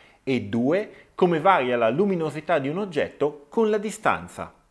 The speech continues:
Per la superficie della sfera è presto detto. La geometria ci dice infatti che essa vale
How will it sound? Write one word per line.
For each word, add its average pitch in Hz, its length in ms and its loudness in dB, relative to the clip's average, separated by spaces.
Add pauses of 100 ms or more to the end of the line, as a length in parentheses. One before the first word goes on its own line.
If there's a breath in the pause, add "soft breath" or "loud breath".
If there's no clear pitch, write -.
(360)
Per 240 220 6
la 220 120 4
superficie 190 440 -4
della 202 220 2
sfera 240 480 2
è 180 180 4
presto 151 460 -2
detto. 95 640 -8
La 131 160 0
geometria 135 520 0
ci 170 160 -8
dice 127 240 -6
infatti 202 580 -2
che 220 200 6
essa 165 240 0
vale 95 340 0